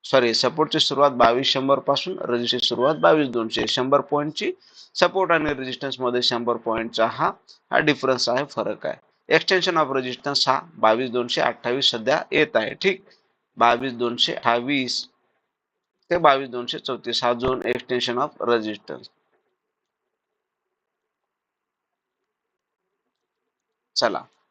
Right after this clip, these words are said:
आता त्यानंतर डायव्हर्जन, डायव्हर्जन काढूया. हे डायव्हर्जन आहे. जिथं डब्ल्यूटीबी आहे, तिथे व्हॅल्यू ब्रेकआउट येत आहे. ठीक आहे, बावीस एकशे शहात्तर हे इमिडिएट टॉप,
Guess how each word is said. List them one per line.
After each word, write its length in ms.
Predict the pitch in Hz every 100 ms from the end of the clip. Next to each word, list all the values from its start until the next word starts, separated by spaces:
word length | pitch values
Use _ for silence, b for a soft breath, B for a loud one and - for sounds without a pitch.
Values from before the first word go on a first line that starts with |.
| -
आता 220 | 147 202
त्यानंतर 540 | 202 196 202 208 202 202
डायव्हर्जन, 580 | 170 165 156 131 107 98 _ _ _ _ _
डायव्हर्जन 640 | 123 143 160 175 175 160
काढूया. 340 | 127 113 98 90 _ -
हे 80 | 185
डायव्हर्जन 640 | 160 160 156 151 120 104
आहे. 220 | 92 - _ _ _ _ _ _ _ _ 127
जिथं 320 | 156 170 220
डब्ल्यूटीबी 540 | 208 190 214 214 196
आहे, 200 | 202 190
तिथे 280 | 190 190 202
व्हॅल्यू 340 | 190 185 175 170
ब्रेकआउट 500 | 135 127 120 120 120
येत 200 | 117 123
आहे. 180 | 113 127 -
ठीक 200 | 147 -
आहे, 120 | 113 - _ _ _ _ _ _ _ _ _ _ -
बावीस 300 | 147 185 180
एकशे 260 | 180 - 170
शहात्तर 480 | 175 143 - 139
हे 200 | 127 151 -
इमिडिएट 540 | 139 147 139 143 - _ _
टॉप, 200 | 123 92